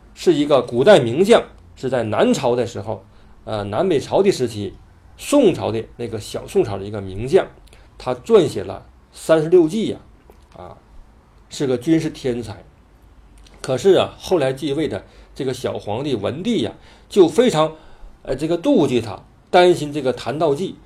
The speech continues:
啊谋反，所以说找个理由将谭道济召回这个皇宫，给他俘虏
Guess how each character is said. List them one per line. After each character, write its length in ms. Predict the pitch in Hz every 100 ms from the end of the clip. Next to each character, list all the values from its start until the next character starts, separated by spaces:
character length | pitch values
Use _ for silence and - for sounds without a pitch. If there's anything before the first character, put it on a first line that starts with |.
| -
啊 160 | - 113
谋 240 | 113 233
反， 340 | 226 120 101 131 - _ _
所 200 | - 180
以 60 | 180
说 160 | 165
找 180 | 160 120
个 100 | 147
理 140 | 185 110
由 240 | 139 - - _ -
将 300 | 127 110 110
谭 160 | 131
道 160 | 160 147
济 240 | 175 - - _
召 240 | - 160
回 240 | 165 131 139
这 160 | 147
个 240 | 127 117 104 - _ - -
皇 240 | - 131 170
宫， 260 | 147 143 143 - _ _
给 140 | - 107
他 180 | 113 110 - - _ _ -
俘 240 | - 214
虏 240 | 226 220